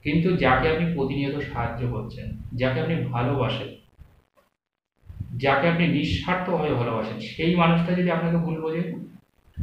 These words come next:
সেই মানুষটা যদি উল্টোপাল্টা কথা আপনাকে বলে, সেই ক্ষেত্রে ব্যাপারটা কিন্তু মানুষ সহজে ভুলতে পারে না।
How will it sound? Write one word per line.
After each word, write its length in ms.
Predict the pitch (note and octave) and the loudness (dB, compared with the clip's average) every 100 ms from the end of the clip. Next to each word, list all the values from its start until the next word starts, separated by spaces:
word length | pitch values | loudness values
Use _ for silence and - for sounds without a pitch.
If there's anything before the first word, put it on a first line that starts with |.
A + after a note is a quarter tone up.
| - | -8
সেই 300 | - - F3 | -8 2 4
মানুষটা 460 | E3+ E3 D#3+ D#3+ F3 | 4 4 2 2 2
যদি 320 | E3 E3+ E3 | 4 4 2
উল্টোপাল্টা 400 | D3 D#3 D#3 D#3 | 0 0 0 -2
কথা 220 | D#3 C#3+ | -2 -2
আপনাকে 280 | D3+ D#3 D#3 | -4 -6 -6
বলে, 380 | D3 C#3+ D#3+ - | -4 -4 -6 -6
সেই 180 | D#3+ E3 | -2 -2
ক্ষেত্রে 360 | E3+ E3 E3+ D#3+ | -2 -4 -4 -2
ব্যাপারটা 320 | C3+ B2+ C3+ | -2 -4 -4
কিন্তু 220 | C#3+ E3+ | -6 -4
মানুষ 280 | D#3 B2 - - - | -4 -2 -4 -6 -6
সহজে 240 | B2+ B2 | -4 -2
ভুলতে 320 | B2 C#3 C#3 A2 | -2 -2 -2 -4
পারে 240 | G#2+ - | -4 -6
না। 160 | - | -10